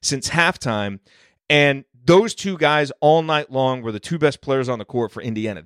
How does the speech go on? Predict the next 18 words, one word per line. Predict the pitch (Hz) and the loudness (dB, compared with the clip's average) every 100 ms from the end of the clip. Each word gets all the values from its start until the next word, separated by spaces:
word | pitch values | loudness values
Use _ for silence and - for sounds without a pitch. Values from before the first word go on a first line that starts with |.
| 92 | 2
They | 135 175 | 4 4
controlled | - 160 139 - 156 143 113 101 - _ _ _ | 0 -12 -10 -2 6 6 6 0 -10 _ _ _
this | 113 131 - | 2 2 2
game. | 113 104 82 _ _ | -4 -6 -8 _ _
Uh, | 117 120 | 0 0
and | 120 | 0
Trace | - 165 170 - | 2 4 4 0
later | 143 127 | 0 2
on | 160 143 | 2 2
would | 107 | -2
knock | 120 123 | -4 -2
down | 135 120 | -2 -2
a | |
couple | 107 110 120 | 0 0 -2
of | 104 | -10
clutch | - 131 - | -2 -2 -2
free | 135 | -6
throws, | 123 127 117 110 | -4 0 0 0